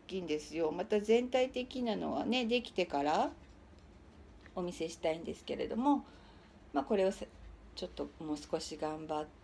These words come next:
て、でも先にちょっとね、今、百四段だったから、あと、四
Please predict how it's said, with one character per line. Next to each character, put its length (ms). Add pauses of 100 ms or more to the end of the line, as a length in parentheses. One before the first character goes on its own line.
(100)
て、 380 (1040)
で 100
も 120
先 420
に 320
ち 80
ょ 60
っ 20
と 160
ね、 260
今、 240 (260)
百 680 (240)
四 260
段 220
だ 120
っ 60
た 140
か 140
ら、 360
あ 120
と、 500 (1900)
四 120